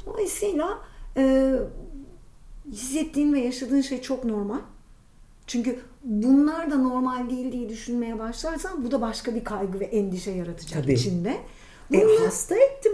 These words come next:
Speaker 2: kendimi
Speaker 1: Evet, evet.
Speaker 2: fiziksel olarak
Speaker 1: Evet,
Speaker 2: biliyorsun.
Speaker 1: o yüzden istersen şöyle kapatalım. Çok derin bir nefes alalım.
Speaker 2: İyi ki deprem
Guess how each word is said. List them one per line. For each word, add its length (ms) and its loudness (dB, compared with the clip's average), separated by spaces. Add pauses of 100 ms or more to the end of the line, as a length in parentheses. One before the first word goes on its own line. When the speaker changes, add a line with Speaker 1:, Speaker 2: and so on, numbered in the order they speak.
Speaker 2:
kendimi 380 4
Speaker 1:
Evet, 20 4
evet. 120 2
Speaker 2:
fiziksel 400 -2
olarak 420 4
Speaker 1:
Evet, 100 4
Speaker 2:
biliyorsun. 400 4
Speaker 1:
o 40 4
yüzden 320 2 (800)
istersen 580 0
şöyle 400 2
kapatalım. 560 -2 (1400)
Çok 240 0
derin 220 4
bir 100 8
nefes 260 4
alalım. 400 2 (1300)
Speaker 2:
İyi 140 2
ki 140 6
deprem 380 6